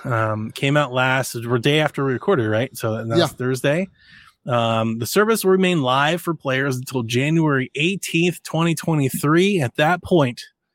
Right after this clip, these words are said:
Speaker 1: Google will be refunding all Stadia hardware purchased through the Google Store, as well as any games and add-on con-, content purchased from the store.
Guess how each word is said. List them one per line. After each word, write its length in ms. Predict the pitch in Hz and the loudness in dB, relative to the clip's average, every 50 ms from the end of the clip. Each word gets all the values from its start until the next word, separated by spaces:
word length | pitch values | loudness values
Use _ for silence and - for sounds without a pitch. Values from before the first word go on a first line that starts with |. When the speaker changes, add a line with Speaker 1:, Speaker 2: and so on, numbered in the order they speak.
| _ _ _ _ _ _ _ - 196 143 127 | _ _ _ _ _ _ _ -8 -6 -4 2
Speaker 1:
Google 420 | - 196 233 247 240 294 285 277 254 | 4 4 4 6 6 4 4 4 4
will 140 | 247 220 180 | 2 0 2
be 160 | 196 185 185 | 2 0 2
refunding 800 | 175 175 175 170 - - - - 180 185 190 190 196 196 190 180 | 2 2 0 0 -4 -6 0 2 2 2 4 2 2 2 2 0
all 420 | - - - 156 175 196 208 214 208 | -2 0 2 4 4 4 4 2 -2
Stadia 580 | - - - - 185 196 196 196 196 185 156 | -4 -4 0 0 2 2 2 2 2 2 0
hardware 500 | - - - 151 165 185 196 196 190 185 | 2 2 2 2 4 2 0 0 -2 -2
purchased 500 | 175 - - 180 185 170 - 185 160 - | -4 -2 0 0 0 2 0 -2 -4 0
through 120 | - 143 123 | 0 2 2
the 80 | 117 | 2
Google 280 | 110 131 151 160 185 180 | 2 2 2 4 4 2
Store, 340 | - - - 185 185 185 175 | 2 0 0 2 2 4 2
as 80 | 156 | 2
well 200 | 151 156 151 139 | 2 2 2 2
as 100 | 127 - 156 | 0 0 0
any 240 | 165 185 202 190 160 | 0 2 2 2 2
games 360 | 135 151 160 175 180 165 147 | 0 0 0 0 0 0 0
and 80 | 131 - | 0 -2
add-on 420 | 131 135 147 160 170 160 156 147 | 0 -2 0 0 0 -2 -2 -4
con-, 240 | - - 151 147 143 _ _ _ - | -4 -4 -4 -4 -4 _ _ _ -8
content 540 | - 151 156 156 156 143 - 147 131 - - | -4 0 0 0 0 -2 -2 -4 -4 -4 -4
purchased 500 | - 151 160 160 - 165 165 147 - - | -2 0 0 0 2 0 0 0 0 -2
from 220 | - 151 151 147 | -2 -2 0 0
the 60 | 139 | -2
store. 520 | 131 - - 147 156 147 117 104 85 - | -4 -4 0 2 2 2 2 0 -4 -10